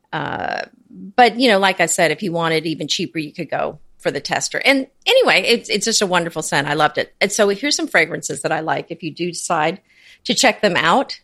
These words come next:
Um, the Madison Square Park is the one that I got. Chinatown, High Line, Hudson Yard, uh, the Saks Fifth Avenue, and Madison Avenue. Those were all some of my favorites.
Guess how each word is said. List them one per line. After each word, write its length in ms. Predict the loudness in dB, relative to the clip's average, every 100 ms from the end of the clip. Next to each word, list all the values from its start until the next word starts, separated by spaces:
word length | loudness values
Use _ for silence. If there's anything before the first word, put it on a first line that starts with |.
| _ -4
Um, 520 | -2 0 -2 -2 -6
the 80 | -2
Madison 460 | 2 2 0 -2
Square 260 | -2 0 0
Park 300 | 2 0 0
is 80 | -4
the 80 | -2
one 140 | 0
that 100 | 0
I 100 | 0
got. 380 | -2 -6 -6 -10 _ _ _ _ _ _ _ _ _ -20 -14
Chinatown, 1040 | -4 0 0 0 -2 -2 0 0 0 -2 -6 _ -8
High 300 | 0 2 2
Line, 540 | 0 -2 -2 -2 -4 _ _ _ _ _ _ 0
Hudson 360 | 0 2 0 2
Yard, 580 | 4 4 2 2 -2 -10 -12
uh, 240 | -8 -6 -6
the 80 |
Saks 280 | -4 -2 -2
Fifth 140 | -4 -4
Avenue, 540 | -2 -2 0 0 -2 -4
and 420 | -4 -4 -4 -6 -10 _ -2
Madison 480 | 0 0 0 -4
Avenue. 340 | -4 -6 -8 -8
Those 220 | -2 -2 -2
were 80 |
all 140 | -4 -4
some 200 | -6 -8
of 60 |
my 140 | -8 -10
favorites. 640 | -10 -14 -14 -14 -12 -12